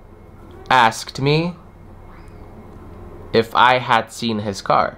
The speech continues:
Потому что если сосед вас спрашивает прямо сейчас, то в каком времени он вас спросит? В present perfect. "Have you seen my car?" Вот вам, пожалуйста, лайфхак сейчас. Если у вас в голове кликает, и вы понимаете, и это очень круто. Времена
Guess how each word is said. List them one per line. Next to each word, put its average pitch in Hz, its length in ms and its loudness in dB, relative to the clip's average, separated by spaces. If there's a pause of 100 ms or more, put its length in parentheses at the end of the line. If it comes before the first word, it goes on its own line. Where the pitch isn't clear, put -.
Потому 156 240 2
что 156 140 0
если 156 260 2
сосед 135 340 -2
вас 120 320 2
спрашивает 123 640 0
прямо 123 420 4
сейчас, 170 640 -2 (380)
то 123 100 2
в 120 60 -8
каком 156 260 0
времени 139 300 0
он 110 120 0
вас 101 140 -4
спросит? - 340 -8 (1400)
В - 180 -18
present 120 360 2
perfect. 107 360 -2 (160)
"Have 110 120 0
you 123 140 -4
seen 127 240 -4
my 113 220 0
car?" 104 340 -2
Вот 147 300 0
вам, 156 440 0
пожалуйста, 139 540 2
лайфхак 113 460 0
сейчас. 90 380 -10
Если 113 260 -4
у 110 200 -2
вас 110 360 0
в - 100 -18
голове 123 280 2
кликает, 147 420 0
и 127 40 -2
вы 123 100 -2
понимаете, 131 580 0
и 110 40 0
это 113 160 -2
очень 117 220 -2
круто. 156 420 0 (920)
Времена 151 640 2